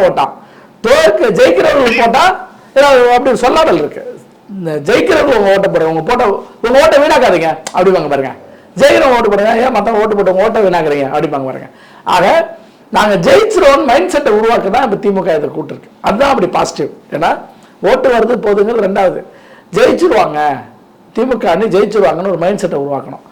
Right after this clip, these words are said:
இதுதான் ரெண்டாயிரத்தி பதினாறுல முயற்சி பண்ணி பார்த்தாங்க. ஆனா அவங்க ரெண்டாயிரத்தி பதினாறு முயற்சி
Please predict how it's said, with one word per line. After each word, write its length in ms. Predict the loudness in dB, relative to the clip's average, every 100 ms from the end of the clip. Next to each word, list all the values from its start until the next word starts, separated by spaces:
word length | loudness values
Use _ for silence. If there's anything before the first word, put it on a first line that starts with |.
| -20 -20 -20 -10
இதுதான் 440 | -4 0 2 4 2
ரெண்டாயிரத்தி 380 | 2 2 2 2 -2
பதினாறுல 460 | -2 2 2 2
முயற்சி 260 | 0 -2 -2
பண்ணி 180 | -6 -6
பார்த்தாங்க. 360 | -8 -8 -12 -6
ஆனா 200 | -2 0
அவங்க 200 | 0 0
ரெண்டாயிரத்தி 320 | 0 0 0 0
பதினாறு 320 | 0 0 0
முயற்சி 380 | 0 -2 -2